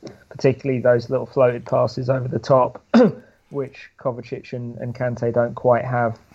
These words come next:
to the same degree. Um, in terms of which one of those makes way,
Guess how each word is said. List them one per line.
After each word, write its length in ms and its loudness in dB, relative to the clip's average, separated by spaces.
to 60 -4
the 120 -2
same 280 0
degree. 480 0
Um, 500 6
in 100 -4
terms 320 2
of 140 0
which 280 0
one 140 2
of 60 2
those 220 6
makes 340 -4
way, 460 4